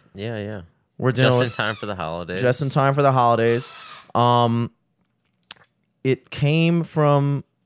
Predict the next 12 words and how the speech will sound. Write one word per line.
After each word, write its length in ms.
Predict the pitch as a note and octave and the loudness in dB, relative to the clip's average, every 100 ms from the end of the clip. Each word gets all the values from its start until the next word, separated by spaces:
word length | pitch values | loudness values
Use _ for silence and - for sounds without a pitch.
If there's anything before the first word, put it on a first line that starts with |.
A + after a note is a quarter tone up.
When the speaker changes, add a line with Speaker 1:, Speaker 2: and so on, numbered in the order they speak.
| _ _ _ | _ _ _
Speaker 2:
South 400 | - - B2 A2 | -6 -2 0 2
Africa, 400 | G#2 A2 - E3+ | 0 0 -2 -6
they 160 | F#3 G3+ | -4 -4
say, 260 | G3 A3+ D#4+ - _ _ _ _ _ - | -6 -8 -10 -16 _ _ _ _ _ -18
Speaker 1:
Mm. 240 | F2+ G#2+ - - - | -16 -16 -18 -16 -8
Speaker 2:
as 160 | G#2+ G#2 | -4 -2
I 140 | G2+ | -2
hear. 340 | G2+ F#2+ C3 - _ _ _ _ _ _ _ _ _ _ | -4 -6 -8 -10 _ _ _ _ _ _ _ _ _ _
Uh, 420 | A2 A2 G2+ G2 G2 _ _ _ _ | 0 2 2 0 -4 _ _ _ _
and, 440 | - A2+ A2+ A2+ A2 | -2 0 2 0 2
uh, 240 | G#2 G2+ | 2 2
Speaker 1:
Tropical. 340 | A#2+ - D#2+ | -2 -8 -12